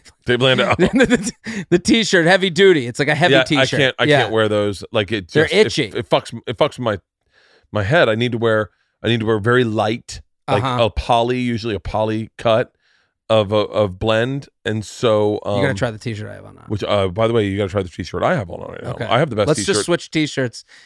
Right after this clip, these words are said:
Speaker 1: and at the end of the show, <laughs>
Speaker 2: I, by, by the way, I just
Speaker 1: Like
Speaker 2: took my daughters to the movies,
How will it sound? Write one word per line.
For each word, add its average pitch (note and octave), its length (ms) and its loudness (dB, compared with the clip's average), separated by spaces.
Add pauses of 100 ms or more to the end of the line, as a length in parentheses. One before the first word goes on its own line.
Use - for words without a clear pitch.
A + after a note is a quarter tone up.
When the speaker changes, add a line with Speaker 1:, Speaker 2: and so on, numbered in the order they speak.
(100)
Speaker 1:
and C#3 140 -2
at C3+ 60 0
the D3 120 2
end D3+ 140 2
of D3+ 40 0
the D#3 120 0
show, F3 200 4 (140)
<laughs> - 160 -4
Speaker 2:
I, B2+ 120 4
by, C3 220 0 (200)
by C#3 100 2
the C#3 60 2
way, C3+ 80 6
I - 20 4
just A#2+ 120 0
Speaker 1:
Like C3 80 2
Speaker 2:
took C#3+ 100 2
my B2 80 2
daughters A#2 280 2
to B2+ 60 -4
the A#2 60 -2
movies, B2+ 440 0